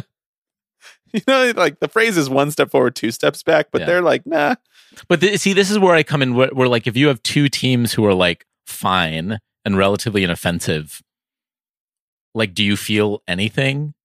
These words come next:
Speaker 2: Like, if you don't feel strongly one way or another. Oh,
Speaker 1: But
Speaker 2: these,
Speaker 1: I
Speaker 2: I like these teams relatively enough.
Speaker 1: I think seeing Luis Castillo and Julio on one side, I would feel something. So who is
Speaker 2: Yeah.
Speaker 1: that on the other side?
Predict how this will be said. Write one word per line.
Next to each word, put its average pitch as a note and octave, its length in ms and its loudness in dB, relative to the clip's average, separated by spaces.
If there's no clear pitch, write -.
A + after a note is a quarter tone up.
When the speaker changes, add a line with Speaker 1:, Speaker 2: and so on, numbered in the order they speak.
Speaker 2:
Like, G#2 80 -2
if A2+ 100 0
you A#2 60 2
don't A#2 160 2
feel A2 160 2
strongly F#2 400 0
one D#2+ 240 -2
way D#2 180 0
or D2 100 -4
another. C#2 440 -12
Oh, - 120 2
Speaker 1:
But F3+ 100 4
Speaker 2:
these, E3 180 0
Speaker 1:
I E3+ 100 0
Speaker 2:
I - 20 4
like E3+ 180 4
these C#3+ 160 -2
teams G#2 340 -2
relatively F#2+ 720 -2
enough. F2+ 460 -4
Speaker 1:
I B2 120 2
think D3+ 160 -2
seeing A#2+ 260 -2
Luis G#2+ 260 0
Castillo G2 420 -2
and F#2+ 140 -6
Julio G#2+ 380 -2
on E2 160 -8
one D#2+ 180 -14
side, - 280 -12
I G#2 80 2
would - 160 -6
feel C#2+ 160 -6
something. - 460 -12
So G#2+ 140 -4
who C3+ 120 6
is C3+ 80 6
Speaker 2:
Yeah. - 60 0
Speaker 1:
that B2 280 2
on B2 120 -6
the B2+ 100 -4
other D#3 160 0
side? - 380 -6